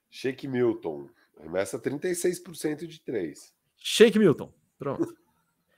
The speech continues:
Speaker 2: Esse... Não, olha, esse ano, quarenta e oito por cento de quadra e trinta e oito por cento de três, oitenta e cinco por cento lance livre. Para, nem,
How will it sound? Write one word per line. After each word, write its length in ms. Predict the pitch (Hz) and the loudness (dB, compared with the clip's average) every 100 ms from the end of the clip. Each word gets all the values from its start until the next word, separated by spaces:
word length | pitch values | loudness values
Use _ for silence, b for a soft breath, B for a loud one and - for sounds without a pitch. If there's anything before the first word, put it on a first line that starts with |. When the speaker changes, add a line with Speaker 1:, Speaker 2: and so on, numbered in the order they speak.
| 294 | 0
Speaker 2:
Esse... 220 | 139 - 160 151 - B B B B | 0 2 0 -2 -8 B B B B
Não, 180 | 214 349 | 8 12
olha, 220 | 180 233 | 12 12
esse 180 | 175 - | 10 8
ano, 340 | 139 247 214 | 8 8 6
quarenta 440 | 110 139 131 208 214 | 4 4 6 6 8
e 20 | |
oito 160 | 196 196 | 8 6
por 100 | 156 | -2
cento 220 | 156 135 | -2 -2
de 100 | 127 | -4
quadra 460 | - 127 185 214 | 4 6 6 4
e 60 | 240 | 2
trinta 260 | 240 226 233 | 0 2 8
e 60 | |
oito 200 | 202 208 | 8 8
por 120 | - | 2
cento 240 | 175 196 170 | -2 -2 -2
de 100 | 151 | -4
três, 300 | - 170 220 | 2 2 2
oitenta 340 | 233 214 226 | 2 2 2
e 40 | 240 | 2
cinco 200 | 220 190 | -2 -2
por 100 | 185 | -2
cento 280 | - 170 | 0 0
lance 260 | 165 170 - | 2 0 0
livre. 320 | 120 131 113 | 2 2 0
Para, 380 | 104 101 156 120 | -2 2 4 2
nem, 280 | 113 180 | -2 -4